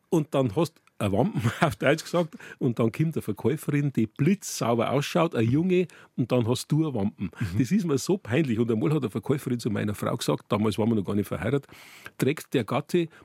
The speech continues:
Speaker 1: den Bund über oder unter dem Bauch?“ So ein Satz, das ist eine Demütigung.
Speaker 2: Das ist hart.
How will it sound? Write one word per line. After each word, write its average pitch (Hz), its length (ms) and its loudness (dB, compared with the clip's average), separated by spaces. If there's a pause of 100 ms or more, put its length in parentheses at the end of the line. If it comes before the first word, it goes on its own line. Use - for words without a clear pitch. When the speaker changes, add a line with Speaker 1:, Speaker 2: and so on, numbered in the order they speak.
Speaker 1:
den 110 160 2
Bund 180 420 0
über 208 380 2 (100)
oder 185 240 0
unter 160 280 0
dem 107 160 2
Bauch?“ - 320 -4 (200)
So - 320 0
ein 151 200 2
Satz, - 580 -4 (220)
das - 180 0
ist 254 180 0
eine 117 280 -2 (100)
Demütigung. 117 460 2
Speaker 2:
Das 107 80 0
ist 107 120 -2
hart. - 380 2